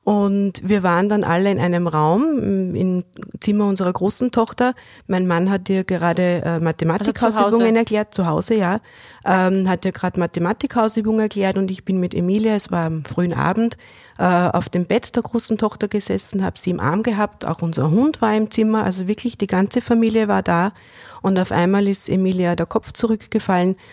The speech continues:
Speaker 1: und sie hat zu atmen aufgehört. Und ich war ganz ruhig und hab nur gesagt, so in den Raum hinein,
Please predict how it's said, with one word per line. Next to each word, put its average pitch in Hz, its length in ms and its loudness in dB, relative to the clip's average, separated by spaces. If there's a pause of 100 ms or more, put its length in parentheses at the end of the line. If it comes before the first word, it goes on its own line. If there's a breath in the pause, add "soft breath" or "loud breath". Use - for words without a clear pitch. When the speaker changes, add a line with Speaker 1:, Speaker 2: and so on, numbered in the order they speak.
(160 loud breath)
Speaker 1:
und 185 180 0
sie 180 100 -4
hat 165 160 -4
zu - 100 -2
atmen 160 340 -4
aufgehört. - 720 -6
Und 170 400 -2 (480 soft breath)
ich - 220 -2
war 175 100 2
ganz 165 320 -2
ruhig 208 400 2 (360)
und 185 200 0
hab 180 180 -2
nur 196 160 0
gesagt, 180 460 -2
so - 140 -2
in 180 160 -2
den 165 160 -4
Raum 156 320 0
hinein, 196 340 2